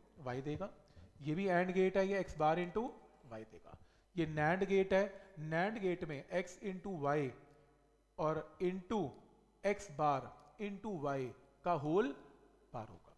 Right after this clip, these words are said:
ये आपका final answer है। अब आपने hit and try लगाना है।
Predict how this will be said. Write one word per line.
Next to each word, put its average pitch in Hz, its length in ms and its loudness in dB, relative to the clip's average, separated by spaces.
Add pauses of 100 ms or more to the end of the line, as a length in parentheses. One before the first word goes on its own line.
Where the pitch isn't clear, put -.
(100)
ये 196 220 0
आपका 156 360 -2
final 127 380 -8
answer - 400 -14
है। - 80 -20 (800)
अब 202 140 6
आपने 185 340 4
hit 156 200 0
and 160 180 -2
try 147 180 -2
लगाना 110 360 -8
है। - 100 -18